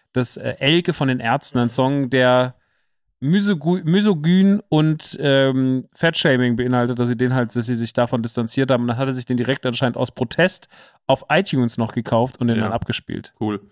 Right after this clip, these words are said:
Speaker 1: Richtig cool.
Speaker 2: Herzlichen Glückwunsch dazu. Ähm,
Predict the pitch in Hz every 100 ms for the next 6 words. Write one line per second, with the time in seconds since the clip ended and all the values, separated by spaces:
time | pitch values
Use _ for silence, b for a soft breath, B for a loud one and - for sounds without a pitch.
0 | B B B B B B 107 - - 120
1 | 170 175 160 160 156 151 135 160 - 147
2 | - 131 131 135 131